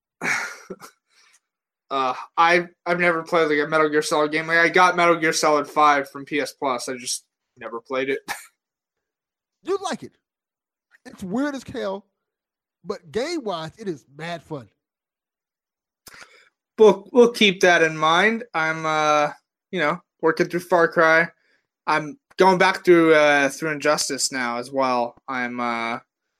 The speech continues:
Speaker 1: because they just released the Legendary update, so I'm trying to get Supergirl to level thirty 'cause that's a trophy. Um, a lot of the, the tr-, they updated a lot of the training stuff too. So now, like, every time you complete, like, a training section, it gives you source crystals. So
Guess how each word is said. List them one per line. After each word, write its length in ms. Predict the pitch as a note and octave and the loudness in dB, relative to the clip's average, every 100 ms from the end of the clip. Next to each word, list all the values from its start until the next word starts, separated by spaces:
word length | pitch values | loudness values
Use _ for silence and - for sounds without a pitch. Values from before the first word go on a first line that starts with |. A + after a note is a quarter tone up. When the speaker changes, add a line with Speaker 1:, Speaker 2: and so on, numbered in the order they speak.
| _ - | _ -8
Speaker 1:
because 260 | C#3+ D#3 D3 | 2 2 4
they 200 | D3+ C#3+ | 4 4
just 240 | D3+ - | 2 0
released 300 | D3+ C#3+ - | 0 0 0
the 60 | C#3+ | 2
Legendary 440 | C#3+ C#3+ C3+ C3 B2+ | 2 2 2 4 2
update, 300 | - C3 B2 | 0 -2 0
so 160 | C#3+ | 0
I'm 440 | B2+ B2 A#2+ B2+ - _ _ _ _ _ _ - - _ _ _ - | 0 0 -4 -10 -16 _ _ _ _ _ _ -16 -16 _ _ _ -12
trying 400 | - D3+ C#3 D3 | -2 2 2 2
to 80 | D#3+ | 0
get 140 | D3 | 0
Supergirl 480 | - E3 D#3 E3 E3 | 2 2 4 6 8
to 60 | E3 | 6
level 180 | E3 | 4
thirty 460 | D#3+ F3+ F3 F#3+ F#3+ | 4 6 8 6 4
'cause 180 | F#3 C#3+ | -2 -4
that's 240 | B2+ - | -2 -4
a 40 | C3+ | -2
trophy. 640 | E3 D#3 C#3+ D3 C#3+ C#3 _ - _ _ B2+ | 2 4 4 2 0 -2 _ -20 _ _ -6
Um, 380 | B2 A#2+ B2+ - - | -6 -6 -10 -16 -6
a 80 | D3 | 2
lot 240 | E3+ A3 | 4 6
of 60 | G#3+ | 6
the, 680 | G3+ F#3 F3+ E3 D#3 D3 - _ | 6 8 6 8 6 4 0 _
the 360 | D#3 D#3 D3 C#3 | 0 4 4 4
tr-, 300 | - E3 D#3+ | -4 -10 -4
they 200 | D#3+ D#3+ | 2 4
updated 400 | D#3 F3 F3 D3+ | 4 2 2 2
a 40 | |
lot 160 | C#3+ C#3 | 2 0
of 60 | B2+ | 0
the 80 | |
training 300 | B2 D3+ D3 | -4 -4 -4
stuff 200 | C#3+ C3+ - | -4 -8 -6
too. 200 | C#3+ C3+ | -4 -4
So 160 | - | -6
now, 140 | C3+ B2+ | -4 -4
like, 120 | A#2+ | -4
every 160 | C3+ | -6
time 160 | C3+ C#3 | -6 -8
you 40 | C3 | -10
complete, 260 | _ C#3+ | _ -8
like, 100 | C3+ | -6
a 40 | B2+ | -10
training 360 | - C#3+ C#3 | -6 -4 -4
section, 340 | C3 C#3+ - C#3+ | -2 -2 -2 -8
it 60 | |
gives 180 | C#3 B2+ | -8 -8
you 140 | B2 A#2+ | -6 -4
source 320 | - C3+ - | -2 -2 -2
crystals. 440 | D3 C#3+ D#3+ D#3 | -2 0 0 -2
So 380 | - - C3 F2+ | -8 -10 -8 -10